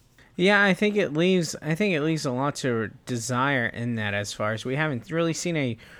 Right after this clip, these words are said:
real big technology focus in the Star Wars universe, as far as, like, that is the, that is the villain, that's the conflict, you know, it's, it never harkens back to that.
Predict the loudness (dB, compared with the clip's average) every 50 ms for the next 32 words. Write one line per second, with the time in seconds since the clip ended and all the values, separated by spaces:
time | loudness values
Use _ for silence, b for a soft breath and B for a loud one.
0 | B B B 0 2 4 4 6 4 4 2 2 2 2 2 2 0 -4 -4 -4
1 | -4 -2 -2 -2 0 2 0 0 0 -2 -6 -6 -6 -4 -2 -2 -2 0 -2 -4
2 | -2 -2 -4 -4 -4 -4 -2 -2 0 2 2 0 0 -2 -2 -2 -2 0 -2 0
3 | 0 0 0 0 -2 -4 -8 -8 -10 -6 -2 0 0 0 0 -2 -4 -6 -6 -2
4 | 0 0 0 0 0 -4 -6 -6 -6 -6 -4 -2 -2 -2 -2 -4 -4 -6 -8 B
5 | B B B B B B B B 2 2 2 2 0 -2 -2 -2 -2 0 2 2
6 | 2 2 2 2 0 0 -2 0 0 -2 -2 -2 -6 -12 -8 -6 -6 -6 -6 -10
7 | -6 -4 -2 -2 -2 -4 -6 -6 -4 -4 -4 -4 -8 -20 -18 _ -8 -6 -4 -4
8 | -4 -4 -6 -8 -10 -10 -6 -4 -4 -2 -2 -2 0 0 4 6 6 6 6 4
9 | 2 B B B B B B B 4 8 8 8 8 6 0 -2 0 0 0 0
10 | 0 -2 -4 -8 -6 -4 -4 -2 -4 -4 -6 -8